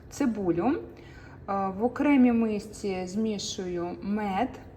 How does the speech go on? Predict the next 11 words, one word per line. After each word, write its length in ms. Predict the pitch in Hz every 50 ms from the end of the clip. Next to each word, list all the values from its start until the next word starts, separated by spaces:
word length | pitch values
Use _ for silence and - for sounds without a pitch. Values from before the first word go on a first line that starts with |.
| - - - - - - - - -
на 300 | 220 214 214 226 226 233
око 520 | 208 185 170 156 156 - - 190 170 - - - - - - - - -
пропорції, 1000 | - 190 185 180 175 - - 180 180 180 180 180 - - - 202 185 175 175 175 180 175 - - - - - - - - - - -
е, 380 | - - 185 185 180 180 180 175 175
чесник, 1040 | - - 254 254 240 - - - 240 226 214 202 196 190 196 240 330 - - - - - - - - -
кетчуп, 680 | - 240 220 226 247 302 - - - - 330 311 - -
соєвий 600 | - - - 247 233 226 226 226 202 202 220 214
соус. 640 | - - - 180 165 151 147 151 156 - - - - - - - - - - - - - - -
Е, 420 | - 185 185 185 180 180 180 180 175 170 175 -
додаю 560 | 220 233 233 214 247 254 240 - 269 254 240
туди, 760 | - - - 214 208 190 - 214 220 214 208 208 202 196 190